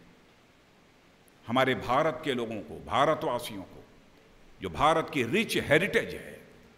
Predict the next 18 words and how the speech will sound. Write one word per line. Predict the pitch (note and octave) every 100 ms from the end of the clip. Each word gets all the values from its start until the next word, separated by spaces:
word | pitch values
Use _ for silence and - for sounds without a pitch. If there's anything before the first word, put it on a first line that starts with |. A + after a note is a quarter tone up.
| - -
समृद्धशाली | F#3 A3+ E3+ D#3 C#3 C3+
जो | B2+ A#2
संस्कृति | B2+ B2+ B2+ - C#3
है, | G#2+
परंपरा | A#2 A#2 D3 D3 B2+ G2
है, | G2 E2+ - - - - - _ _ _ _ _ -
उससे | D3+ - E3+
काटने | - C3 C3+ D3+
की | B2+
उन्होंने | B2+ B2 A#2
भरपूर | F2+ G#2+ - C#3 C#3
कोशिश | - F#2+ A#2 G#2
की | -
है। | - - - _ _ _ _ _ _ _ _ _ - - - _ _ G2+
लेकिन | D#3+ D#3+ D#3+
इस | - -
संस्था | D3 - D#3
में | E3 G3+